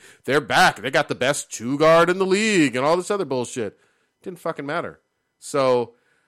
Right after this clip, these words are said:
it's weird for me to hear about an Eastern Conference team, quote unquote, being a contender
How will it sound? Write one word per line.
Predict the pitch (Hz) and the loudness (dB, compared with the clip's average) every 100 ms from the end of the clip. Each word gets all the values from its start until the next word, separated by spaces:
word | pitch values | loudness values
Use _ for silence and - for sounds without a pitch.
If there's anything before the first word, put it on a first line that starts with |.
| _ _ _ | _ _ _
it's | 147 147 143 | -8 -8 -10
weird | 135 156 202 202 | -10 -6 -4 -6
for | 196 | -6
me | 147 151 156 | -6 -6 -6
to | 147 123 | -6 -10
hear | 117 160 151 139 131 | -10 -6 -2 0 0
about | 123 117 123 120 | -4 -4 0 0
an | 110 107 | -2 -8
Eastern | 117 123 - 120 | -12 -14 -12 -14
Conference | 104 113 110 110 98 | -10 -10 -10 -14 -16
team, | - 110 101 | -14 -14 -14
quote | - 117 | -6 -6
unquote, | 110 98 113 110 | -6 -6 -8 -8
being | 110 | -10
a | 101 | -12
contender | - 95 127 120 104 98 | -14 -14 -12 -10 -8 -10